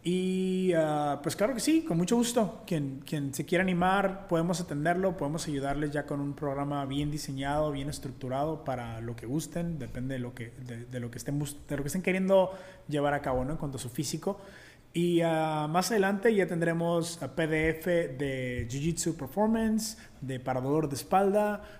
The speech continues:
para movilidad, eh, minimalista, o sea, sa-, básicamente puros ejercicios de movilidad y de, y de core sin nada de material, y así sucesivamente, ¿no? Estamos llenando nuestro repertorio poco a poco, pero claro que sí.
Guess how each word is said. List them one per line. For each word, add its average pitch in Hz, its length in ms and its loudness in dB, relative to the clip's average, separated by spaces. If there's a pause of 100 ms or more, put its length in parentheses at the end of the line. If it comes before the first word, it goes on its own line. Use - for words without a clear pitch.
(120)
para 127 300 -4
movilidad, 139 680 0 (320)
eh, 139 80 -6
minimalista, 131 600 -2
o - 40 -4
sea, 131 340 -6
sa-, 160 340 -6
básicamente 151 720 -2
puros 151 500 0
ejercicios 127 400 -6
de 143 80 0
movilidad 139 680 0 (300)
y 135 100 -4
de, 123 240 -6
y 135 60 -4
de 120 180 -8
core 175 420 4
sin 143 260 -4
nada 147 180 0
de 143 80 -2
material, 175 580 0
y 165 180 0
así 220 220 2
sucesivamente, 220 640 0
¿no? 175 80 -2
Estamos 170 320 -2
llenando 151 260 -2
nuestro 143 240 -6
repertorio 127 500 -6
poco 127 220 -10
a 120 40 -12
poco, 117 300 -10
pero 123 200 -8 (720)
claro - 140 0
que - 60 0
sí. 135 140 -6